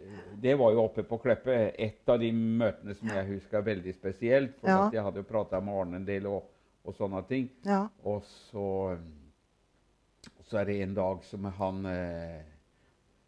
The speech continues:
Speaker 1: eh, sønnen blir jo frelst da, vet du.
Speaker 2: Ja da, det stemmer.
Speaker 1: Og han ville jo gjerne at faren sin skulle,
Speaker 2: Ja.
Speaker 1: eh,
Speaker 2: Ja.
Speaker 1: bli frelst også.
Speaker 2: Ja.
Speaker 1: Så han, den gang så hadde han jo kassettspiller, og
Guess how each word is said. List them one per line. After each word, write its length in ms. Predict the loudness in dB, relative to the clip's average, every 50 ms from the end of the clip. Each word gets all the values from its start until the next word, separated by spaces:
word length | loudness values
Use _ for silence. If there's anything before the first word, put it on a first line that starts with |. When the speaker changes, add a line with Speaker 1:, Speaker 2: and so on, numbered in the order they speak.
| _ -12 -6
Speaker 1:
eh, 360 | -4 -4 -4 -4 -6 -8 -12 -14
sønnen 500 | -14 -6 0 2 2 4 2 2 0 0
blir 120 | 0 2
jo 120 | 2 2 2
frelst 360 | 4 4 4 4 4 2 2
da, 120 | 4 4
vet 180 | 4 2 -2 -4
du. 80 | -2 4 6
Speaker 2:
Ja 200 | 6 8 8 8
da, 160 | 6 6 4 2 _ _ _ _ _ _ _ _ -10
det 140 | -10 -10 -10
stemmer. 420 | -8 -8 -8 -8 -8 -10 -12 -8 -2
Speaker 1:
Og 160 | 0 0 0 0 -4 -10 -6 0
han 300 | 2 2 2 2 0 -4
ville 220 | -2 0 0 2 2
jo 120 | 2 2 2
gjerne 440 | 2 2 2 4 4 4 2 0
at 220 | -4 -4 -6 -4 2
faren 260 | 4 4 4 2 0
sin 220 | -4 -6 -6 -6 -6
skulle, 280 | -6 -8 -6 -4 -2
Speaker 2:
Ja. 520 | 0 2 2 2 2 2 2 2 0 -2 -6 -10 _ _ -20 _ _ _ _ _ _ _ _ -4
Speaker 1:
eh, 300 | 0 2 2 2 2 0 -2 -2
Speaker 2:
Ja. 140 | -4 -4 -4 -2 0
Speaker 1:
bli 140 | 0 0 2
frelst 340 | 4 4 4 4 4 4
også. 320 | 6 6 6 6 4 2 2
Speaker 2:
Ja. 260 | 4 6 6 4 2 -2 -4 -4
Speaker 1:
Så 60 | 0
han, 280 | 2 2 2 2 0 -2 -6 -12 -16 -18 -18 -18 -18 -16 -16 -16 -6 0
den 200 | 2 2 4 4
gang 200 | 4 2 2 2
så 120 | 2 2 2
hadde 100 | 2 2
han 80 | 0 -2
jo 60 | -2
kassettspiller, 840 | 0 2 2 2 2 2 -2 -2 0 0 2 4 6 8 6 6
og 140 | 6 4 2